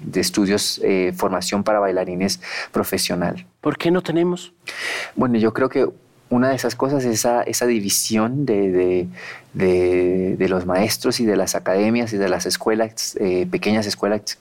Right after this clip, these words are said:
Speaker 1: que s-, existen,
Speaker 2: Mm.
Speaker 1: porque, eh, pues, todas quieren brillar y, y creo que la unión siempre hace la fuerza, perdón. <coughs> Y,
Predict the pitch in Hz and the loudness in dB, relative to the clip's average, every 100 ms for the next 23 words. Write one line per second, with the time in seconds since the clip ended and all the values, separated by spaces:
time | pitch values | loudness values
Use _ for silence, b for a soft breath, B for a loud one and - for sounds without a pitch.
0 | - 98 - - - 110 - - 120 - | -4 -4 0 -2 -2 -4 -2 0 0 0
1 | 143 156 B B 151 120 B _ 117 104 | -2 -6 B B 2 2 B _ 0 0
2 | - 104 101 95 92 90 82 - - B | 0 2 4 4 0 0 -4 -6 -12 B
3 | B B - 110 101 101 95 90 101 - | B B -2 2 4 4 2 0 -2 2
4 | 113 117 - 123 120 120 104 98 104 98 | 4 4 2 2 2 0 0 2 2 2
5 | 98 98 87 - 92 101 104 117 107 104 | -4 -6 -4 -6 -2 -2 2 0 0 0
6 | 107 107 110 104 110 113 104 - 101 - | -2 -2 -4 -4 -2 0 0 -2 -2 -2
7 | 90 92 98 B B B B - _ - | -4 -4 -6 B B B B -16 _ -4
8 | - - 233 220 - 180 - - - _ | -2 -2 -4 -6 -4 -4 -4 -12 -20 _
9 | _ _ - - _ _ 170 147 170 | _ _ -20 -20 _ _ 2 4 2